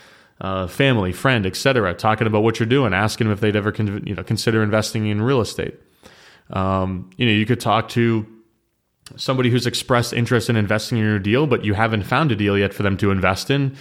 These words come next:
And, you know, maybe you, you, you reach out and continue cultivating that relationship. All of this stuff takes fifteen minutes, if not less, right? These are all things that you can just plug into your day-to-day and just plug the gaps in your schedule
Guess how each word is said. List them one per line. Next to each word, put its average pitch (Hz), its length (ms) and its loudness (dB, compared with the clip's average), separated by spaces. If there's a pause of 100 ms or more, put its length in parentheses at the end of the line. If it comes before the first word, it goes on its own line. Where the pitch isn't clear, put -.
(360)
And, 101 240 -2
you 127 60 2
know, 120 60 2
maybe 110 240 2
you, 107 180 4
you, 107 240 -4
you 107 240 -4
reach 110 260 0
out 117 200 2
and 107 120 0
continue 117 360 -2
cultivating 120 580 0
that 117 120 -2
relationship. 120 760 -4 (420)
All 175 200 2
of 160 80 2
this 143 120 2
stuff 147 200 0
takes 139 180 0
fifteen 143 460 -2
minutes, 135 420 -4 (320)
if 135 240 -2
not 127 220 2
less, - 420 -4
right? 107 240 -4 (140)
These 135 180 2
are 151 100 4
all 143 80 4
things 147 240 0
that 117 60 0
you 123 120 0
can 127 100 -4
just 113 180 -8
plug 147 380 0
into 127 320 0
your 107 140 4
day-to-day 104 520 2
and 104 100 -2
just 101 200 -6
plug 113 240 0
the 113 80 0
gaps 98 340 0
in 107 80 -2
your 101 80 -2
schedule 117 640 -4